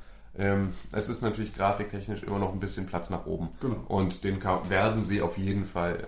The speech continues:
Speaker 1: äh, werden sie den auch noch ausnutzen und vermutlich werden sie sich noch einen neuen Platz nach oben schaffen müssen.
Speaker 2: Ja.
Speaker 1: Und, äh, das auch tun. Und deswegen, also ich bin, ich bin total begeistert, freue mich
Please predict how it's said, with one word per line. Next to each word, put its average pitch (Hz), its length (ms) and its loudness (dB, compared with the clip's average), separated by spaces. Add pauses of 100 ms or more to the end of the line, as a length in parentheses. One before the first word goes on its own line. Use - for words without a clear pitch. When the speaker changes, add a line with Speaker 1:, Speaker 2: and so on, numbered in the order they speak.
(140)
Speaker 1:
äh, 85 240 -8
werden 87 200 4
sie 85 120 0
den 87 200 0
auch 85 100 2
noch 78 220 -2 (140)
ausnutzen 87 540 -2
und 80 140 -6
vermutlich 85 460 0
werden 85 200 4
sie 85 120 -4
sich - 100 -10
noch - 180 0
einen 80 120 -2
neuen 87 240 2
Platz 85 260 -2
nach 82 160 -6
oben 90 220 -6
schaffen 87 320 -2
müssen. 85 260 -2 (220)
Speaker 2:
Ja. 120 120 2 (300)
Speaker 1:
Und, 82 380 2
äh, 80 260 0
das 78 180 -2
auch 82 120 -10
tun. 85 240 -6 (420)
Und 90 220 -6
deswegen, 87 340 0
also 85 160 0
ich 98 100 0
bin, 104 220 2
ich - 140 -4
bin 104 100 -2
total 98 240 2
begeistert, 101 480 2
freue - 240 -4
mich - 380 -8